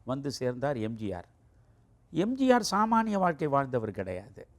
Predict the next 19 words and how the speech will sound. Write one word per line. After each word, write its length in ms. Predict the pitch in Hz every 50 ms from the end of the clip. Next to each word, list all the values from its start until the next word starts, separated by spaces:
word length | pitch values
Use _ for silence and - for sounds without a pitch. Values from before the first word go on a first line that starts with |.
| _ _ _ _ _ _ _ _ _ _ _ _ - _ -
எந்த 260 | - 143 151 165 190
வகையிலும் 440 | 190 185 175 180 185 185 202 214 175
எம் 160 | 165 165 165
ஜி 180 | 151 156 165 165
ஆர் 200 | 185 233 254 - - _ _
ஒரு 160 | - 190 185 - 180
சாமானியனாக 720 | 175 185 196 190 185 180 170 160 151 143 147 151 139 151
நீங்கள் 300 | 139 135 131 120 127 113
கீழே 260 | - - 131 127 123 110
கொண்டு 220 | 107 107 104 104
வந்து 160 | 104 101 101
நிறுத்த 260 | 98 95 98 95 -
முடியாது. 540 | 98 92 92 101 98 92 92 85 87 - - - _ _ _ _ _ _ _ _ _ -
இன்றைக்கு 380 | - 190 226 233 269 233 226 254
இருக்கிற 260 | 240 214 240 220 214
ஜெயலலிதா 680 | 160 170 185 202 208 190 185 175 170 160 170 185 180 151
மீண்டும் 580 | 123 123 151 196 233 262 269 240 254 269 262
ஆட்சிக்கு 480 | 233 202 202 185 - - 185 151 160 165
வந்து, 420 | 147 147 151 143 160 214 262 440